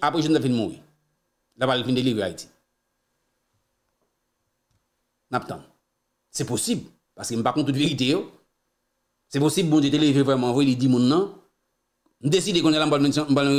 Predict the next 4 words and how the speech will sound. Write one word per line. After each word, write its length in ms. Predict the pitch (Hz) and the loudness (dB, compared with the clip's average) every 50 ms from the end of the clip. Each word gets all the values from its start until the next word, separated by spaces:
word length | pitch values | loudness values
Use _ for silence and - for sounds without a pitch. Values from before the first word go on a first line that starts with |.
| 143 147 - | 0 0 0
ede 260 | 139 139 131 123 113 | -2 0 0 0 0
Ayiti 300 | 107 101 90 - - - _ _ _ _ _ _ _ _ _ _ _ _ _ _ _ _ _ _ _ _ _ _ _ _ _ _ _ _ _ _ _ _ _ _ _ _ _ _ _ _ _ _ _ _ _ _ _ _ _ _ _ _ _ _ _ _ _ _ _ - | -2 -2 -6 -10 -14 -18 _ _ _ _ _ _ _ _ _ _ _ _ _ _ _ _ _ _ _ _ _ _ _ _ _ _ _ _ _ _ _ _ _ _ _ _ _ _ _ _ _ _ _ _ _ _ _ _ _ _ _ _ _ _ _ _ _ _ _ -4
Jonèl 260 | 131 131 135 143 151 | -2 0 0 2 2
mouri. 300 | 160 160 185 220 233 226 | 4 4 2 2 -2 -4